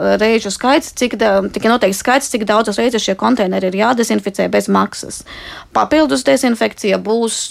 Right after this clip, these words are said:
par maksu, un tas arī mājai tad ir jāpiesaka un jāpieprasa. Tas, kā to varētu risināt, bet atkal šeit šobrīd mums kā pašvaldībai rokas ir diezgan sasietas, ja tas nav iekļauts iepirkumā, būtu šie lielie maisi bioloģiski noārdāmo konteineru iekšienē,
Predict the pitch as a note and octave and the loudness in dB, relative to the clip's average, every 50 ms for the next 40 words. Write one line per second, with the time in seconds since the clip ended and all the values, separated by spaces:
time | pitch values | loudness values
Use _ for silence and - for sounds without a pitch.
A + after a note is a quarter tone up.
0 | - - - _ - A3+ G3 G3 G3 - - G3 G3 A#3+ C4 - - G#3 G3 G3 | -12 -18 -16 _ 0 2 2 2 0 -2 -2 0 0 0 0 -2 -4 -2 0 0
1 | G3 G#3+ G#3 G3 F#3 G3 G#3 G#3 A3 G#3+ F#3+ F#3 F#3+ F3+ F#3 F#3+ F#3 F3 F#3 F#3+ | 2 2 0 2 2 2 2 2 2 2 2 0 0 -2 0 0 2 2 2 2
2 | G3+ A3 - F#3 F3+ F#3 - F#3+ - F3+ F3 F3 F3 F3 F#3 - F#3 - - - | 2 2 0 -2 -2 -2 -6 -8 -6 -4 -2 0 0 0 0 -2 -4 -6 -6 -8
3 | - F#3 F#3+ - F3+ F#3+ - - - - - - - - - B3 B3+ C4 - - | -10 -10 -8 -10 -10 -12 -12 -16 -16 -16 -16 -16 -12 -2 2 2 2 2 2 0
4 | G3+ F#3 - G3 F#3 F#3 A3 D4 E4+ D#4+ A#3+ G#3+ - G3+ G3+ A3 A#3 - A3 G3+ | 0 2 2 2 2 4 4 4 4 4 2 2 0 -2 -2 -2 -2 0 -2 -4
5 | G3 G3 G3 A3 A#3+ B3 - F#3 F#3 - - A3 G#3+ - - G3+ G3+ F#3+ F#3 G3+ | -4 0 0 0 0 0 0 -4 -4 0 0 0 0 0 -2 -2 0 0 -2 -2
6 | G3+ - F#3+ G3 - A#3+ A#3 - G#3 G3 F3+ F#3 F3+ F3+ F3+ F#3+ G#3 A3 B3 - | -2 -2 -4 -2 -2 -4 -2 0 -2 0 0 -2 -2 -2 -2 0 0 -2 -2 -4
7 | G#3 - F#3+ F#3+ G#3 G3+ G3+ G#3 F#3 F#3 - A3+ A3+ - G3+ E3+ - G3 - G3 | -6 -6 0 0 0 0 0 -4 -6 -2 -2 -2 -2 0 -4 -4 -4 -6 -8 -6
8 | - G#3+ G#3 - G#3 G3 F#3+ F#3+ - G3+ F#3+ F#3+ - - E4+ G#4+ G#4+ D4 C#4+ - | -6 -6 -4 -4 -4 -4 -4 -4 -2 -2 -2 -2 0 0 0 2 2 0 -2 0
9 | - A#3 A3+ G#3+ G3+ G3+ - - - - - - - A3 A#3 A#3+ A3+ G3+ - - | 0 2 4 4 2 0 -2 -10 -14 -14 -14 -4 0 2 2 2 2 2 2 4
10 | G3+ G3+ A3 A#3+ C4 B3+ A#3 G3+ F#3+ F#3 G3+ G#3 A#3 C#4 D4+ - - G3+ G#3+ A3 | 2 4 4 4 4 4 4 4 2 2 2 2 2 2 2 0 -2 -4 0 0
11 | G#3 G3+ G3 F3+ F3+ F3+ - - A3 A3 A3 G#3 G3 F#3 F#3 F3 F3+ F3+ F3+ - | 2 2 2 0 -2 -4 -6 -4 -2 0 2 2 2 2 0 0 0 0 -2 -2
12 | - G#3 A3 A3 F#3+ D#3+ E3+ F3 F3 - F#3 G3 G3 G3 - - F4 G#4 G#4+ G#4 | -2 -2 -2 0 0 0 0 0 -2 0 0 0 0 -2 -2 -2 0 2 4 4
13 | G#4 G4 | 4 4